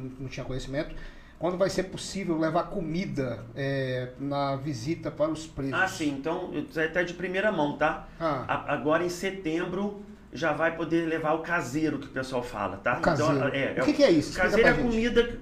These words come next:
Speaker 2: que
Speaker 1: A,
Speaker 2: as,
Speaker 1: a
Speaker 2: as,
Speaker 1: comida.
Speaker 2: as pessoas fazem em casa e levam pro, pro preso dentro do presídio, porque tava suspenso na pandemia, tá?
Speaker 1: Ah,
Speaker 2: Então,
Speaker 1: tá.
Speaker 2: agora todo mundo que tá ouvindo já pode saber que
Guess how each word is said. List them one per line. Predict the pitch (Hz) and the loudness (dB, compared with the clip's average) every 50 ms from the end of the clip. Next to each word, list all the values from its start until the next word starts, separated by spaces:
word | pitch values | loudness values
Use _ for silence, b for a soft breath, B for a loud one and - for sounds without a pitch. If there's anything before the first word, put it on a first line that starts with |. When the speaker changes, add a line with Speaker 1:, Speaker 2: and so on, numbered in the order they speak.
| - - | -8 -4
Speaker 2:
que | - 208 | 0 0
Speaker 1:
A, | |
Speaker 2:
as, | 208 - 220 | 0 2 4
Speaker 1:
a | 214 196 196 | 6 6 6
Speaker 2:
as, | 185 196 | 6 4
Speaker 1:
comida. | 202 185 160 147 | 4 6 6 6
Speaker 2:
as | 127 127 113 | 6 4 2
pessoas | - - - 196 185 185 - - 202 190 196 190 - | 0 -2 0 0 0 0 0 -2 0 0 0 -2 -2
fazem | - 160 175 175 180 202 | 0 2 2 2 2 -2
em | 220 202 | -4 -2
casa | - 196 160 185 202 202 - 214 214 - | -2 0 2 2 2 2 2 0 -2 -2
e | 202 202 196 | -2 -4 -2
levam | 185 175 170 180 185 185 202 208 202 | 0 2 4 2 2 2 0 -4 -4
pro, | 202 190 196 202 | -4 -6 -8 -8
pro | - - - - - 208 202 202 | -10 -12 -14 -6 -4 -4 -4 -2
preso | - 175 185 190 185 190 | -2 -2 -2 -2 -4 -4
dentro | 165 165 175 180 175 | -2 -2 0 0 0
do | 185 | -2
presídio, | - 196 196 202 185 139 143 139 127 127 | -4 -2 -2 -2 -2 -2 -4 -4 -4 -6
porque | - - | -6 -2
tava | - 160 156 170 | 0 0 0 0
suspenso | - 185 175 - - 165 170 165 - 160 | -4 -4 -8 -8 -4 -4 -4 -4 -4 -4
na | 170 165 | -4 -4
pandemia, | 170 175 175 175 185 170 156 139 131 120 | -2 -4 -4 -2 -2 -2 -2 -2 -2 -2
tá? | 120 139 156 - - - | -2 -2 -4 -4 -4 -2
Speaker 1:
Ah, | 175 202 202 202 202 202 196 | -2 0 2 2 2 0 0
Speaker 2:
Então, | 196 - - 170 | 0 2 2 2
Speaker 1:
tá. | 185 | 2
Speaker 2:
agora | 180 180 185 190 185 | 6 6 4 4 4
todo | 190 202 214 214 202 | 0 -2 -4 -2 -2
mundo | 196 190 185 | -2 -4 -4
que | - - | -2 0
tá | 185 175 | 2 2
ouvindo | 170 147 139 151 170 185 185 190 | 2 2 0 0 0 0 -2 -4
já | 175 180 185 170 | -2 0 0 0
pode | 175 - - - - - 151 160 - - | 0 -2 -10 -14 -4 -2 -2 -2 -2 0
saber | - 151 143 139 151 156 165 | 0 0 2 4 4 2 2
que | 165 - - 170 180 196 - | 0 -2 -6 -6 -8 -8 -10